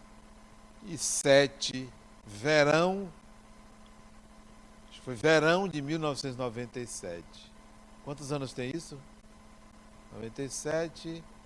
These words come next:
vinte anos? Vai fazer vinte anos, dezenove anos. Janeiro de mil novecentos e noventa e sete.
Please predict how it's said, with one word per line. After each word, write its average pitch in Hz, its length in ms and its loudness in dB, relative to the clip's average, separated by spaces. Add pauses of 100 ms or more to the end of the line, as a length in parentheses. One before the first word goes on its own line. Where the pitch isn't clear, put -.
(200)
vinte 139 360 -8
anos? 190 340 -6 (340)
Vai 135 100 -4
fazer 139 260 -4
vinte 156 280 -6
anos, 104 240 -2
dezenove 170 540 4
anos. - 380 -8 (500)
Janeiro 180 720 6 (680)
de 123 120 -10
mil 147 160 -4
novecentos 131 380 -2
e 123 40 -8
noventa 117 320 -6
e 117 60 -8
sete. - 540 -14